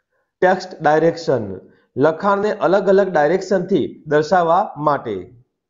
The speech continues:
અલાઇન ટેક્સ્ટ, લખાણને અલગ અલગ અલાઇનમેન્ટથી ગોઠવવા માટે, કંટ્રોલ આર. Convert to Smart Art,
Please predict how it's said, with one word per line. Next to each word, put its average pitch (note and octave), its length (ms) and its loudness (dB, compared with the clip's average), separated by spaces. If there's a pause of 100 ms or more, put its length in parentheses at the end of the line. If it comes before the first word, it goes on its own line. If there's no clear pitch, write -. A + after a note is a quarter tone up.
(1400)
અલાઇન F#3 540 0
ટેક્સ્ટ, D3+ 400 0 (520)
લખાણને G3 580 2
અલગ F#3+ 360 0
અલગ G#3 280 2
અલાઇનમેન્ટથી G#3 960 -2
ગોઠવવા D#3+ 500 0
માટે, B2 560 -2 (200)
કંટ્રોલ E3 680 -2
આર. A#2 540 0 (2250)
Convert F#3 400 2 (100)
to G3 320 4
Smart D#3+ 380 0 (140)
Art, B2+ 300 0